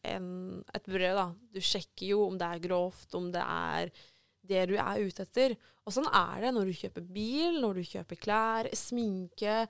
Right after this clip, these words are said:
eh, alle de her tinga. Altså, ting er jo laget av noe. Og du skal støtte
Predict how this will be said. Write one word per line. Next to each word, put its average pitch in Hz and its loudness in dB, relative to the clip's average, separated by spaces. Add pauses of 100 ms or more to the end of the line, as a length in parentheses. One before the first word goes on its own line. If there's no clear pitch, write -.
(280)
eh, 202 -2
alle 214 4
de 208 4
her 202 0
tinga. 214 4 (140)
Altså, 208 -2
ting 220 -2
er 180 0
jo 208 2
laget 196 0
av 202 -2
noe. 269 2 (380)
Og 208 8 (260)
du 202 -2
skal 349 -2
støtte - -2